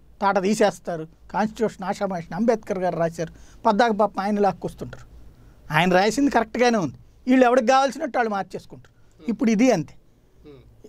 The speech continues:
Speaker 1: ఏది జ-, జగన్ రేపు పొద్దున కాలం ముఖ్యమంత్రికి పనికిరాడు, రాస్తే దుర్మార్గుడు,
Speaker 2: కోర్టు,
Speaker 1: నేరస్తుడు
Speaker 2: కోర్టు
Speaker 1: రాయకూడదు,
Speaker 2: ధిక్కారం. ఉమ్.
Speaker 1: ఎవరిష్టం వాళ్ళది. అట్లాగా ఈ మేధావుల, ఆ, వివరణలు ఉంటాయి చూడండి, అది బ్యాన్ చేస్తే వాస్తవం ఏందో అక్కడ కోర్టులో తేలిపోతుంది. అక్కడ ఎవడో కూడా,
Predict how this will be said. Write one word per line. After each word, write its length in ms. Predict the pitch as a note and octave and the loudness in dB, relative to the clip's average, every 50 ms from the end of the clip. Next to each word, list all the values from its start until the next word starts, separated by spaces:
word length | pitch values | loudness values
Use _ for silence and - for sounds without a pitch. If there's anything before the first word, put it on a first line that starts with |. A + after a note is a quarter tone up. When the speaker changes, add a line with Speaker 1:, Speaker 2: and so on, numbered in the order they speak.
| _ - | _ 2
Speaker 1:
ఏది 500 | G#3+ G#3+ G#3 G3+ G#3 G3+ G3+ G3+ G3+ G3 | 2 4 4 4 4 2 2 0 -2 -4
జ-, 300 | E3+ E3+ G#3 G3+ G#3 G3 | -4 -2 0 2 2 2
జగన్ 300 | F3+ F3 G3 G#3 A3+ A3+ | 2 2 2 2 2 0
రేపు 180 | A3 G#3+ G3 - | 0 0 0 -2
పొద్దున 220 | G3+ F3+ F3+ G3+ | -4 -4 -4 -2
కాలం 240 | F#3+ G#3+ G3+ G#3 G#3 | 0 0 0 0 -2
ముఖ్యమంత్రికి 500 | F#3 E3+ - F#3+ F#3+ F#3 F3 F#3+ G3 G3+ | -4 -6 -6 -6 -6 -6 -4 -2 -2 -2
పనికిరాడు, 500 | E3 D#3 D#3 D3 - D#3 D3 C#3 C#3+ D3 - | -2 -2 -6 -6 -6 -6 -6 -6 -6 -6 -2
రాస్తే 360 | E3+ F3 G3+ G3 - - A3 | 0 0 0 0 0 0 0
దుర్మార్గుడు, 540 | G3 E3 E3 D#3+ D3+ D#3 D#3 D3 C#3 C#3+ D#3 | 2 2 0 0 0 -4 -4 -4 -6 -8 -8
Speaker 2:
కోర్టు, 580 | - - - - - - - - - - - G3 | -8 -10 -14 -20 -20 -20 -20 -20 -12 -2 2 4
Speaker 1:
నేరస్తుడు 380 | G3 G#3+ A3 A3+ G#3+ - - | 4 6 4 4 0 0 0
Speaker 2:
కోర్టు 160 | F#3+ G3 E3+ | 2 4 6
Speaker 1:
రాయకూడదు, 300 | F3 D#3+ E3 D#3+ D3+ D#3+ | 6 6 6 6 4 2
Speaker 2:
ధిక్కారం. 280 | D3+ D3 D3 C#3 B2+ B2 | 0 0 -2 -2 -2 -4
ఉమ్. 420 | A#2+ - - - - C3+ C3 F3+ | -8 -12 -16 -14 -10 -6 0 2
Speaker 1:
ఎవరిష్టం 460 | F3 F3 F3 F3 F3+ - - - B3 C4 | 2 4 4 2 0 -2 -2 0 2 4
వాళ్ళది. 360 | G3+ D#3+ D#3 D3 C3 C#3+ - - - _ - - - - - - - - - | 4 4 2 0 -4 -8 -20 -20 -20 _ -20 -20 -20 -20 -20 -20 -20 -12 -10
అట్లాగా 600 | E3 D#3+ - - A#3+ G#3+ G#3 F3+ E3 F3 G#3 A#3 - | -10 -8 -2 2 4 4 6 6 4 2 2 0 0
ఈ 280 | G#3 G3 A3 A#3 A#3 A3+ | 2 4 4 4 4 4
మేధావుల, 800 | G#3 F#3 F3+ F#3+ G#3+ B3+ C4 C4+ C#4 C4+ C4 B3+ B3 A#3 A#3 A3+ A3 G#3+ F#3+ F3+ G3+ - - _ _ _ _ _ - - | 4 4 4 4 4 4 6 6 6 6 6 6 4 2 2 2 2 2 0 -4 -8 -12 -20 _ _ _ _ _ -16 -10
ఆ, 260 | F3 E3+ D#3+ D#3 D3+ C#3+ | -8 -6 -4 -4 -4 -4
వివరణలు 500 | C#3 F3+ G3+ A3+ B3 C4 B3+ A#3 A3 G#3 | -2 0 0 2 2 2 0 0 -2 -2
ఉంటాయి 260 | F#3+ D#3+ F3 E3+ D#3+ | -4 -6 -8 -8 -8
చూడండి, 180 | D#3+ D#3+ F3 - - - - _ _ _ - - | -8 -10 -14 -16 -20 -20 -20 _ _ _ -2 0
అది 120 | F#3+ G3 | 2 2
బ్యాన్ 340 | G3 E3 F#3+ G3 B3 C4 A#3 | 4 4 4 2 2 2 2
చేస్తే 480 | F#3 E3+ D3+ - - - - C#3+ D3+ - _ _ _ _ _ _ _ _ - | 0 0 0 -4 -10 -16 -16 -16 -16 -18 _ _ _ _ _ _ _ _ -2
వాస్తవం 460 | F3+ G3 A3+ A3 - - - B3 B3 | 0 0 0 0 -2 -2 -2 -2 0
ఏందో 160 | A3 G3+ G3+ A3 | 0 -2 -2 -4
అక్కడ 140 | G#3+ B3 | -4 -6
కోర్టులో 360 | A3 - G3+ G3 G3 - G#3+ F#3 | -6 -4 -4 -4 -2 -2 -4 -4
తేలిపోతుంది. 360 | E3 D3+ C3+ - C#3+ B2+ C3+ | -4 -4 -6 -8 -14 -16 -16
అక్కడ 180 | B2 - C#3 | -14 -12 -12
ఎవడో 280 | C3 B2+ D3 F3+ G#3 A3 | -10 -6 -2 2 2 4
కూడా, 280 | G3+ F3+ E3+ E3 - | 4 2 2 0 -2